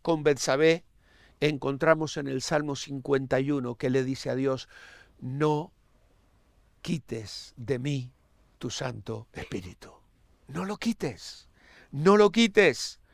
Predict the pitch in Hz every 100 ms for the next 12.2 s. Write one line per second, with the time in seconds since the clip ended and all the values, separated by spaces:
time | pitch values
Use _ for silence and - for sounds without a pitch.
0 | - - - _ 196 214 233 240 - 247
1 | 226 214 214 190 254 240 226 208 - 202
2 | 220 233 196 208 196 220 196 220 214 214
3 | 208 190 269 262 226 247 233 220 262 277
4 | 226 208 180 - - - 262 233 240 285
5 | 247 254 233 226 226 240 240 - 220 208
6 | 226 190 135 - - - - - 262 -
7 | 262 226 - _ _ 170 226 285 247 233
8 | - 247 226 180 - 349 330 294 - 240
9 | 226 220 214 190 185 202 - 294 269 233
10 | 240 220 226 240 220 - - 160 233 240
11 | 294 294 262 247 _ _ 240 233 277 277
12 | 269 254